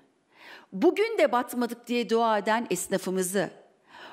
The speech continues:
on bin lirayla ölüm sınırında mücadele eden emeklerimizi,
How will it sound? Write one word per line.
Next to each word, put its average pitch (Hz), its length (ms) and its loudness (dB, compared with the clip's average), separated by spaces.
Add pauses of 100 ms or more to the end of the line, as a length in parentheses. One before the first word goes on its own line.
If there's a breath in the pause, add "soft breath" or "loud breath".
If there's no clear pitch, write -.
(160 loud breath)
on 359 280 8
bin 311 200 2
lirayla 294 720 0
ölüm 294 280 2
sınırında 254 560 -2
mücadele 233 680 0
eden 208 340 -2 (500)
emeklerimizi, 196 920 -2